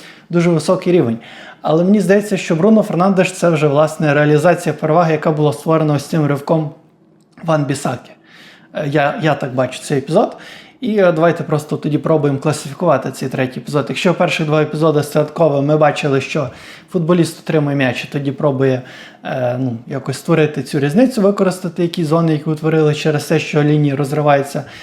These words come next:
то це третій випадок, коли футболіст просто робить в цей, е, к-, е, коридор ривок,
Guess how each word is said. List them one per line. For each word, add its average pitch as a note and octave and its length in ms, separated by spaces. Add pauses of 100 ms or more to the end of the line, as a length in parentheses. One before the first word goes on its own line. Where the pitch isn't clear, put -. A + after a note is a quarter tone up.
(180)
то E3 100
це G3 180
третій D#3+ 320
випадок, F#3 420
коли F3 200
футболіст E3+ 500
просто D#3+ 340
робить C3 300
в - 40
цей, C3 320
е, C#3+ 240
к-, - 100
е, C#3 420 (160)
коридор D3+ 420
ривок, D#3+ 420